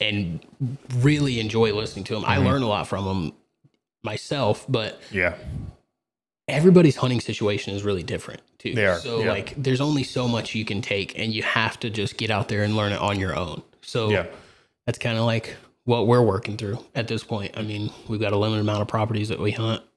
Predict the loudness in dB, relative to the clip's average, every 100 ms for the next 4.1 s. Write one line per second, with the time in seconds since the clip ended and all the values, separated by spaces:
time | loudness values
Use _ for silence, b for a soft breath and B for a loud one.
0 | -4 -4 -2 -6 -8 -10 -10 -12 -12 -14
1 | _ -10 -10 -10 -12 -10 -10 -10 -8 -8
2 | -8 -12 -12 -12 -14 -14 -10 -8 -8 -8
3 | -8 -4 0 0 0 -2 2 0 2 0